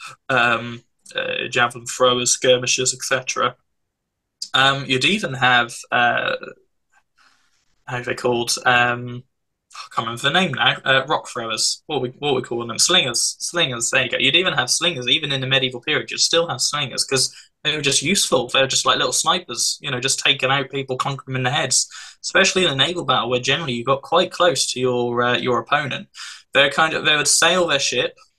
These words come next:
uh, or row their ship, I should say, because to get that kind of accuracy, you can't rely on the wind. You'd need to basically row to get where you wanted to. You would probably maybe ram into them, but usually you would,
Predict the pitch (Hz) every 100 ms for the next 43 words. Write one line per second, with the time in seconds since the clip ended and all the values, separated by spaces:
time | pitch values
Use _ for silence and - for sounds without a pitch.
0 | _ _ 127 131 127 127 123 120 123 131
1 | 139 127 113 104 - 120 123 127 135 -
2 | - 117 113 127 120 - 113 110 - -
3 | 123 131 131 131 131 - 127 120 123 135
4 | - - 117 107 - 123 - 117 120 120
5 | 120 117 120 131 156 - 117 123 120 117
6 | - 117 113 - - - - - 117 123
7 | 123 113 - 123 110 117 120 139 127 -
8 | - - - - - - _ 247 196 -
9 | 170 165 160 151 139 135 139 139 143 139
10 | 127 131 131 131 139 139 139 139 139 131
11 | 139 143 143 131 123 117 120 123 120 117
12 | 117 117